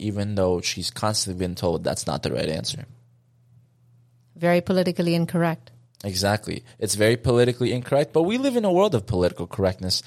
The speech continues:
Speaker 1: that if it's not politically correct, it's dangerous, it's extremist, it's radical. These are all terms that are used for that. So I think that we should maybe take out the political correctness a bit out of sex and just focus on what is best for the person.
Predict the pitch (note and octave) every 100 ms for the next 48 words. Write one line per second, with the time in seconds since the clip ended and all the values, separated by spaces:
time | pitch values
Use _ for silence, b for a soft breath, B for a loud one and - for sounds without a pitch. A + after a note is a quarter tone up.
0 | B B B A#2 A#2+ B2+ D3 F3 F3 E3+
1 | E3 D#3+ E3 D#3 D3+ C3 C3+ - - -
2 | C3+ C3 A#2 A#2 A2+ - - - G2 -
3 | - A#2+ A2+ G#2+ - - - G2 F#2+ G2
4 | - F#2 F#2+ G2 F2 F2+ - F#2 F2+ F2
5 | F2+ G#2 G2+ F2 - b b - A2 A2
6 | E2+ D#2 - b b b - G#2 G2 F#2+
7 | A#2 A#2 G#2+ F#2 A2+ A2 B2+ F3 - D#3
8 | C#3+ C#3 A2+ A#2 B2 B2 A2+ - A2+ A2
9 | G#2+ G2+ - G2 B2+ - B2+ B2+ - -
10 | - - - B B B B - A2 A2+
11 | - A#2+ A2+ A2+ - - G2+ G2+ F#2+ F#2+
12 | - F#2 F#2 G2 - - - G2 F2 F2+
13 | F2 F2+ E2 A2+ A2 -